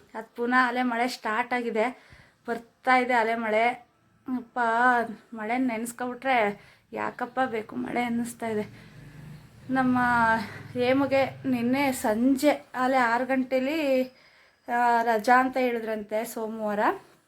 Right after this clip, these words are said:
ರಾತ್ರಿ ಹೋಗಿ ಕರ್ಕೊಬಂದಿದ್ದಾರೆ ಅವನ್ನ. ನೋಡಿ ಎರಡು ಹೆಂಗ್ ಮಲಗಿದ್ದಾವೆ ನೋಡಿ. ನನ್ನ ಕಂದಗಳು ಎರಡು ಮಲಗ್ಬಿಟ್ಟವೆ. ಚೆನ್ನಾಗಿ ಎಣ್ಣೆ ಮಸಾಜ್ ಮಾಡಿದ್ದೆ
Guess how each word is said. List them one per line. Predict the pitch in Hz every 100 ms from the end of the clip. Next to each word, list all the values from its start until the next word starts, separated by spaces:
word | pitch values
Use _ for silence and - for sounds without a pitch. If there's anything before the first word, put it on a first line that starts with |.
| _ _ _ _ _ _ - - 247
ರಾತ್ರಿ | 226 254 262 285
ಹೋಗಿ | 262 254 294
ಕರ್ಕೊಬಂದಿದ್ದಾರೆ | 254 220 247 247 247 240 226 226
ಅವನ್ನ. | 220 214 214
ನೋಡಿ | 254 247 269
ಎರಡು | 254 233 262
ಹೆಂಗ್ | 262 233 240
ಮಲಗಿದ್ದಾವೆ | 262 226 220 247 240 240 - _ _ - _ _ _ _ _ _ _ _ _ - _ 240
ನೋಡಿ. | 254 262 - _ _ _ _ _ _ _
ನನ್ನ | 254 247
ಕಂದಗಳು | - 233 240 262 269
ಎರಡು | 240 233 254
ಮಲಗ್ಬಿಟ್ಟವೆ. | 262 220 233 240 254 226 - -
ಚೆನ್ನಾಗಿ | 233 226 262 277 285 302 262 269 262
ಎಣ್ಣೆ | 247 240 262
ಮಸಾಜ್ | 254 262 254 247
ಮಾಡಿದ್ದೆ | 233 226 233 220